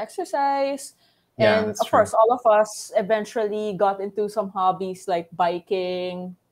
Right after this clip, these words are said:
Speaker 1: or cycling, as they would call it, or, um, hiking in the hills and things, running. So from Manila, right? You came from Manila and then you went to Italy.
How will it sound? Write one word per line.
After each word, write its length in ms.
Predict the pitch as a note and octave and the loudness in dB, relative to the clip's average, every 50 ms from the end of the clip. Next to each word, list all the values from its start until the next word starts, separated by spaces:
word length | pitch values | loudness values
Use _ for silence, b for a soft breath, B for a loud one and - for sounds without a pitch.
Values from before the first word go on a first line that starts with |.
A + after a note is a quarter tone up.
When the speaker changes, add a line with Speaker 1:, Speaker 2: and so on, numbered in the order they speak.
| _ _ - | _ _ -8
Speaker 1:
or 100 | F#3 F#3 | -6 0
cycling, 460 | - A#3 G#3 G3+ - G3 F#3 F3+ D3+ | 4 4 4 4 4 0 0 0 -2
as 120 | D#3+ F3+ - | -6 -12 -10
they 120 | F#3 F3 | -8 -6
would 180 | F3 F3 D#3+ - | -6 -8 -8 -4
call 240 | G3 E3+ E3+ E3 | -4 -2 -2 -2
it, 100 | E3+ E3+ - | -4 -8 -6
or, 240 | F3 F3 E3+ D#3+ D#3+ _ _ _ _ _ _ _ - | -4 -4 -4 -4 -8 _ _ _ _ _ _ _ -10
um, 140 | F3+ F3 F3+ | -8 -8 -8
hiking 500 | F3+ G#3+ G#3 G3 F#3+ - B3+ G#3 G3 G3 | -6 -4 -4 -4 -2 2 2 2 4 2
in 220 | G3 F#3+ F#3 F#3 | 0 -2 -2 -2
the 200 | F#3 F#3 F3+ F3+ F3+ | 0 2 2 2 2
hills 580 | F#3 A#3+ A3+ G#3+ G3+ G3+ G3+ G3+ G3+ G3+ - | 2 2 2 4 4 2 2 0 -2 -4 -6
and 200 | G3+ F#3+ F#3 F3+ | -8 -8 -8 -8
things, 300 | G#3 G#3 G3+ G3+ F#3+ - | -8 -8 -8 -8 -8 -4
running. 760 | F3+ F#3 G3+ G3+ G3+ G3+ G3 G3 F#3+ F#3+ F#3+ F#3+ F#3+ G3 G3 - _ _ _ _ _ _ _ _ _ _ _ _ _ _ _ _ _ _ _ _ _ _ _ _ _ | 0 2 2 2 2 -2 -2 -4 -4 -4 -6 -6 -8 -10 -12 -14 _ _ _ _ _ _ _ _ _ _ _ _ _ _ _ _ _ _ _ _ _ _ _ _ _
So 580 | - - - - F#4 F#4 F#4 F#4 F#4 F#4+ F#4 F#4+ | -12 -4 2 6 8 8 10 8 8 4 2 0
from 360 | - F#4 F#4 F#4 F#4+ F#4 F4+ F4 | 2 4 4 4 4 2 0 -2
Manila, 680 | D#4+ C#4+ B3+ A#3 A3+ F#3+ D#3 D3+ C#3+ A#2 - - - - | -2 0 0 0 0 0 0 -2 -2 -4 -6 -6 -8 -6
right? 260 | F3+ F3+ F3+ F3+ F3 - | -2 -2 -2 -2 -2 -6
You 80 | G#3+ G#3 | -10 -6
came 240 | - C4 C4 C4+ | -4 -2 -2 -2
from 180 | C4+ D4+ C#4 C4+ | 2 0 0 2
Manila 580 | C#4 C4 A#3+ A3 G3+ F#3+ F#3 F3+ F3 F#3 F#3 - | 0 -2 -2 -2 0 0 0 -2 -2 -2 -4 -6
and 120 | - F#3+ F#3 | -6 -6 -6
then 200 | F#3 F#3 F3+ F3 | -6 -6 -6 -8
you 100 | F3+ F3+ | -8 -6
went 240 | F3+ F3 F3+ F3+ - | -6 -8 -8 -6 -6
to 120 | G3 F3 | -4 -4
Italy. 640 | B2+ F3+ F3 F3+ F3+ E3+ E3 D#3 D#3 D#3 D3+ E3 | -2 -4 -4 -2 -4 -6 -4 -6 -8 -8 -10 -12